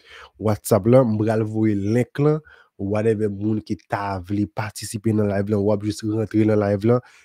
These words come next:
et puis ou ap parèt live, ok? So, jodi, nou pral, like, nou pral fè un live spécial jodi, ok? So, de quoi ça fait m pa mete mizik, m pa mete anyen. So, nou pral reponn kesyon tou, nou gen giveaway n ap fè sou chanèl, ok? So, bon mwen, bon mwen kopye link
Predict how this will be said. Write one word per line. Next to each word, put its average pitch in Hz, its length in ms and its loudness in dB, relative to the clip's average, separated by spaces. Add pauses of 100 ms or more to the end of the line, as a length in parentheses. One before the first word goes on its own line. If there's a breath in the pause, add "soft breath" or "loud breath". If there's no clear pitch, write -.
et 104 120 -6
puis 110 100 -6
ou 107 140 0
ap - 120 -4
parèt 110 400 4
live, 101 300 2
ok? 113 160 0 (420 loud breath)
So, - 220 0
jodi, 139 320 6
nou 170 80 6
pral, 175 240 8 (100)
like, 123 220 -4
nou 131 100 0
pral 190 160 2
fè 165 60 -2
un 143 80 2
live 107 100 0
spécial 107 840 0
jodi, 90 240 -6
ok? 95 160 -4 (360 soft breath)
So, 113 240 0
de 104 120 -4
quoi 117 140 4
ça 113 140 0
fait - 140 -2
m 104 140 -2
pa 107 100 0
mete 117 160 0 (140)
mizik, 123 320 0
m 113 100 -4
pa 110 80 -4
mete 107 220 -6
anyen. 104 580 2 (400 loud breath)
So, - 160 -6
nou 110 160 -4
pral 127 200 0
reponn 127 200 -4
kesyon 120 320 -4
tou, 123 140 0
nou 117 100 0
gen 113 400 0
giveaway 117 460 6
n 110 100 4
ap 104 140 -2
fè 113 220 2 (340 soft breath)
sou 107 400 0
chanèl, 101 560 6 (160)
ok? 92 240 2 (340 loud breath)
So, 117 220 2
bon 123 400 6
mwen, 156 480 8
bon 139 240 8
mwen 147 160 10
kopye 139 320 6
link 123 160 4